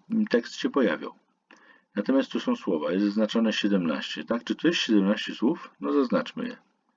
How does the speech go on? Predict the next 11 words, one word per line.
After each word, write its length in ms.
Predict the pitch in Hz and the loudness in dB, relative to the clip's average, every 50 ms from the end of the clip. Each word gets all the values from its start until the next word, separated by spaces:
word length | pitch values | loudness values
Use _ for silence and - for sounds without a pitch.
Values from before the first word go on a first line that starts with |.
| _ _ _ _ _ _ _ _ _ _ _ | _ _ _ _ _ _ _ _ _ _ _
Siedemnaście. 720 | - - 240 117 113 98 - - - - - - - - - - - | -2 2 4 6 6 4 2 0 -4 -6 -10 -12 -12 -16 -18 -8 -2
No 140 | 98 113 104 | 2 2 4
dobra. 320 | 87 - - - - - - - - _ _ _ _ _ - - _ | 4 2 0 -6 -14 -20 -20 -20 -20 _ _ _ _ _ -20 -6 _
Ale 240 | 107 120 160 180 175 | 2 4 6 6 6
na 100 | 151 247 | 4 2
przykład, 580 | - - - - - - - 240 285 - - _ _ _ _ _ _ _ _ _ _ _ - - - - - - | 0 -2 -6 -8 -6 0 0 0 0 0 -6 _ _ _ _ _ _ _ _ _ _ _ -20 -20 -20 -12 -2 -2
jeśli 260 | 110 - - 110 107 | 0 0 2 4 6
ja 120 | 104 98 | 6 6
zrobię 420 | 95 98 92 85 80 85 85 85 - - _ _ | 4 2 0 0 2 2 2 2 2 -4 _ _
znowuż 400 | 85 98 262 269 233 - 85 - | -6 0 2 2 2 2 -2 -6
start 540 | - - - - 165 196 247 247 - - - | -10 -6 -2 0 2 2 0 0 -4 -12 -20